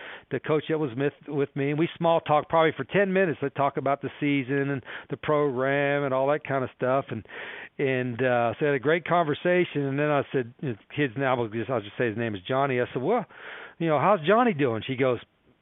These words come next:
"Uh, I don't know. He lives next door. Why you ask?" <laughs> So I'm thinking, and I, you should have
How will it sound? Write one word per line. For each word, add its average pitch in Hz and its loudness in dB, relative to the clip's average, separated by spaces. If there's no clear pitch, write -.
"Uh, 131 2
I 110 6
don't 185 4
know. 147 4
He 143 2
lives 151 2
next 170 2
door. 202 6
Why 143 6
you 160 4
ask?" 165 4
<laughs> 220 2
So 320 2
I'm - 2
thinking, - 2
and 220 6
I, 254 8
you 247 4
should 254 2
have 214 4